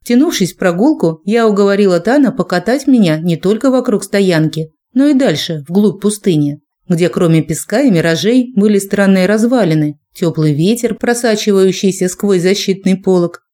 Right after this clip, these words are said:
и свобода. Не знаю, сколько мы катались, я даже не заметила, как уснула, утомленная прогулкой по Ин-Аленаро и впечатлениями от юга. Проснулась я в полной темноте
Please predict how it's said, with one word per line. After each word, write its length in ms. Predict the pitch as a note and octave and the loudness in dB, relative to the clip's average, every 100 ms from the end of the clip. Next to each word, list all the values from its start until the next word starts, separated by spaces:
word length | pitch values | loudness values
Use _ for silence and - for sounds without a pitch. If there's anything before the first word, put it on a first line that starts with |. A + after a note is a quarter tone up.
| _ | _
и 340 | G#3+ C#4 D4+ D4+ - | 0 2 2 -2 -8
свобода. 760 | - F#3+ F3+ F3 F3+ D#3 D3+ - _ _ _ - | -2 0 0 2 0 0 -6 -10 _ _ _ 0
Не 220 | F#3 F#3 | 2 2
знаю, 440 | E3+ F3 E3+ D#3+ | 2 0 2 0
сколько 440 | D#3 - A3+ C4+ C4+ | -2 -2 -2 0 2
мы 120 | B3+ | 0
катались, 600 | B3 A#3+ A#3+ G#3+ G#3 - _ - | 0 -2 0 0 0 -4 _ -2
я 180 | C4 | 0
даже 300 | C4 C4+ A#3 | 0 0 2
не 120 | A3+ F#3+ | 4 4
заметила, 500 | F#3 F#3+ A3+ G3+ F3+ | 2 2 2 0 0
как 200 | B3+ C4+ | 0 0
уснула, 560 | C4+ B3+ A3+ E3+ D#3 D#3 | 0 2 2 0 -4 -4
утомленная 760 | G3+ F#3+ E3+ F3+ A#3+ G#3 E3+ | -2 0 2 2 4 2 2
прогулкой 640 | F#3 F#3 F3+ F#3 F3 E3 | 0 -2 2 0 2 -2
по 200 | D#3+ G3 | -2 -2
Ин-Аленаро 920 | F#3 F#3+ F#3 F3 F3+ F3 G#3 C4+ E3+ D#3+ | 0 0 0 0 0 2 2 0 0 -2
и 160 | A#3+ D4+ | -2 -2
впечатлениями 800 | D#4 C4 A#3+ G#3+ G#3 G3 F#3 F3+ | 0 0 0 0 2 2 2 2
от 160 | F3 F#3 | 0 0
юга. 420 | F3 D#3+ D#3 - _ _ _ | 0 -2 -6 -10 _ _ _
Проснулась 600 | G3 F#3+ - D4 E4+ D#4 | -4 -2 0 2 2 2
я 180 | C#4+ C4+ | 0 0
в 120 | C4+ | -2
полной 300 | - A3+ B3+ | -2 0 2
темноте 580 | B3+ G3+ F3+ E3+ F3 E3 | 2 2 0 0 -2 -4